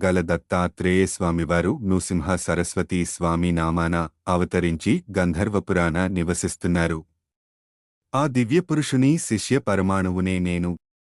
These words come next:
నా పేరు సిద్ధుడంటారు. మహాయోగీశ్వరులు కూడా భవసాగర తరణానికి వారి శరణు పొందుతున్నారు. ఎటువంటి దీనులు కూడా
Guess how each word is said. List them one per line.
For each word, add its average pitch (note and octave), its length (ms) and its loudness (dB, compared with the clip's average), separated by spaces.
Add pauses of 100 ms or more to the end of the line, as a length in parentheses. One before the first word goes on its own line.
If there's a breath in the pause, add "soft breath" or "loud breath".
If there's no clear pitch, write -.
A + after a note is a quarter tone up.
(540)
నా D3+ 160 4
పేరు E3 320 4
సిద్ధుడంటారు. F#2 880 0 (1080)
మహాయోగీశ్వరులు D#3 880 2
కూడా G2 340 2
భవసాగర G#2+ 680 0
తరణానికి F#2+ 680 0
వారి F2 380 0
శరణు F#2 440 0
పొందుతున్నారు. F2 840 -2 (1080)
ఎటువంటి F#3 500 2
దీనులు G#2+ 360 4
కూడా F2+ 420 0